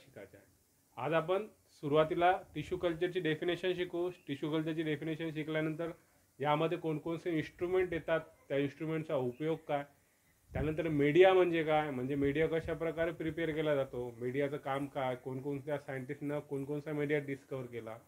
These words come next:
किंवा नायट्रोजनचं काय काम आहे, फॉस्फरसचं काय काम आहे, सर्व मायक्रोन्यूट्रियनचं त्या एक्सप्लांटच्या डेव्हलपमेंटसाठी काय काम आहे, ते आपण पाहू.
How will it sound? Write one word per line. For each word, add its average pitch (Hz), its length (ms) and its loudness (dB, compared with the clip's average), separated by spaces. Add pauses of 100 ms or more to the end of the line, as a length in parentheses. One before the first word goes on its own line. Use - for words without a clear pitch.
(580)
किंवा 156 380 2
नायट्रोजनचं 147 680 -2
काय 147 180 2
काम 135 220 -2
आहे, 135 200 -4
फॉस्फरसचं 139 520 -8
काय 131 320 -6
काम 117 220 -6
आहे, 135 160 -8
सर्व 143 300 0
मायक्रोन्यूट्रियनचं 139 960 -2 (260)
त्या 147 260 2
एक्सप्लांटच्या 147 580 -6
डेव्हलपमेंटसाठी 131 680 -6
काय 123 220 -4
काम 117 240 -10
आहे, 156 140 -12
ते 127 60 -10
आपण 120 160 -14
पाहू. 98 240 -20